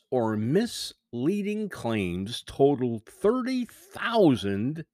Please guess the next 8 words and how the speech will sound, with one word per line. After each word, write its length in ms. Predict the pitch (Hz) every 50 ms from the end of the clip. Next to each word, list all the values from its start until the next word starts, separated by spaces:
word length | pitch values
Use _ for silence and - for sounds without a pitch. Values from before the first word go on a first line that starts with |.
| _ _ _ _ _ _ _ _ _ _ _ -
five 720 | - - - 160 - - - - - 294 277 226 - - _
hundred 360 | - 131 147 147 123 139 156 180
and 180 | 185 185 180
seventy. 560 | - - 165 156 160 160 190 202 202 220 220 208 - - - - - _
He's 220 | - 247 240 190
a 140 | - 156 123 - -
pathological 1120 | - - 127 127 160 180 - - 190 160 127 107 101 117 127 - 160 151 - 170 170 165
liar. 520 | 170 180 226 269 285 226 131 85 67 -